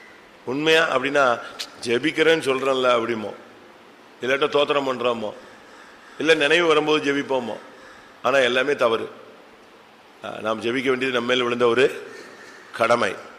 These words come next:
சாமுவேல் சொல்றான், "நான் உங்களுக்காக விண்ணப்பம் பண்ணாவிட்டால் பாவம் செய்கிறவனா இருப்பேன்." அப்ப நம்ம ஜெபிக்காம இருந்தா பாவம் செய்கிறவளா இருப்போம். நம்மகிட்ட ஜெபிக்க வேண்டிக் கொண்ட காரியங்களுக்கு அது ஒரு ஹெல்ப். அது பண ஹெல்ப் அல்ல. என்னது? தெய்வ சமூகத்துல அவனுக்காக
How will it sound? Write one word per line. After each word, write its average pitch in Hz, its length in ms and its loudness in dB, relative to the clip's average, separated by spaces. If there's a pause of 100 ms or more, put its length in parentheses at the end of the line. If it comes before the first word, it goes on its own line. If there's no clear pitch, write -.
(640)
சாமுவேல் 117 440 -2
சொல்றான், 113 200 -2
"நான் 107 180 -2
உங்களுக்காக 117 460 -4
விண்ணப்பம் 120 540 -6
பண்ணாவிட்டால் 117 360 -4
பாவம் 123 400 0 (760)
செய்கிறவனா 123 420 0
இருப்பேன்." 110 360 -6 (180)
அப்ப 113 200 -4
நம்ம 117 220 -4
ஜெபிக்காம 123 480 -4
இருந்தா 131 200 -4
பாவம் 127 320 -2
செய்கிறவளா 120 300 -4
இருப்போம். 104 300 -6
நம்மகிட்ட 117 200 -6
ஜெபிக்க 123 360 -2
வேண்டிக் 127 240 -2
கொண்ட 123 180 -2
காரியங்களுக்கு 120 580 -2 (600)
அது 135 140 2
ஒரு 165 120 2
ஹெல்ப். 160 440 2 (380)
அது 117 140 -6
பண 135 260 2
ஹெல்ப் 147 300 0
அல்ல. 113 300 0 (180)
என்னது? 127 380 0 (1120)
தெய்வ 139 220 4
சமூகத்துல 147 360 2
அவனுக்காக 139 580 4